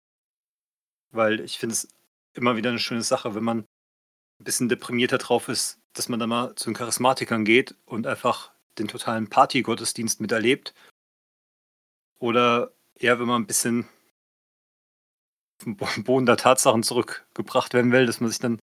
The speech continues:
eine etwas konservative Predigt anhört und die, dass man einfach diese Vielfalt auch schön nutzen kann, wenn man jetzt irgendwas Sakraleres, ein bisschen Kontemplativeres braucht, dass man dann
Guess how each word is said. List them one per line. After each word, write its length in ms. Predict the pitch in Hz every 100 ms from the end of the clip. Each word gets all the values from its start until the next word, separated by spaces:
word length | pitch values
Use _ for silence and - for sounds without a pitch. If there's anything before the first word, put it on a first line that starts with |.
| _ _ _ _ _ -
eine 400 | 127 117 120 - _
etwas 300 | - - 110
konservative 840 | - 143 127 113 113 131 110 113 117 _ _ _
Predigt 400 | - 123 117 -
anhört 420 | 113 110 131 139 _ _ _ _ _ _ _ -
und 260 | 143 110 - _ _ _ _ _
die, 140 | 123
dass 160 | 123 -
man 100 | 131
einfach 140 | 120
diese 220 | - 117 113
Vielfalt 380 | 165 147 113
auch 220 | 113 - -
schön 200 | - -
nutzen 320 | 120 175 - 104
kann, 360 | 110 107 101 - _ _ _ _
wenn 100 | 117
man 160 | 113 117
jetzt 380 | 113 - - - _
irgendwas 520 | 123 113 113 - -
Sakraleres, 1080 | - - 113 - 120 127 131 135 - - - _ _ _
ein 60 | 104
bisschen 400 | 117 120 113 - _ _ _ _ _ _ _ _ _ _ _ _ _ _ _ _
Kontemplativeres 920 | - 127 120 117 120 - 131 120 120 -
braucht, 420 | - 127 127 -
dass 120 | -
man 120 | 120
dann 260 | 117 117